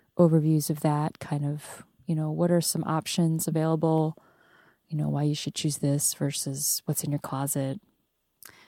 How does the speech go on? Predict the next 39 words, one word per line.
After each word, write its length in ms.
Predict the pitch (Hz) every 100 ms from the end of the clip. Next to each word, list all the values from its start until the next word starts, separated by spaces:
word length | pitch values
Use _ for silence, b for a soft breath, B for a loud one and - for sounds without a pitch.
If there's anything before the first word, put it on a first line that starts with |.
| B
Something 300 | - 277 202
like 200 | 151 -
that. 180 | 143 139
It'll 140 | 156
be 160 | 165 190
probably 300 | - 175 165
a 40 |
little 140 | 156
bit 160 | 156 -
more, 540 | 147 143 139 135 - _ _
yeah, 300 | - 139 131 131
a 40 | 175
little 80 | 170
bit 120 | 156
more 160 | 151 147
of 80 |
an 100 | 151
overview 640 | - 143 143 147 143 139 143 - B B B
and 180 | - 151 143
less 520 | 135 - - - - _ _ -
super 380 | - 156 -
detail. 440 | 156 156 - 160 160
I, 180 | 160 151 - _ _ -
I 60 |
don't 160 | 165 147
know. 260 | 139 135 143
I 60 | 185
haven't 180 | 180 170
quite 260 | - 143
figured 240 | - 147 143
it 40 |
out, 220 | 139 147 -
but 100 | 147
I'm 280 | 185 180 -
basically 460 | 170 160 - - 151
doing 420 | 151 147 143 139 b b b b
a 60 | 175
gear, 540 | - 147 139 135 139 _ _ _ _ _ _ _ -
gear, 240 | - 180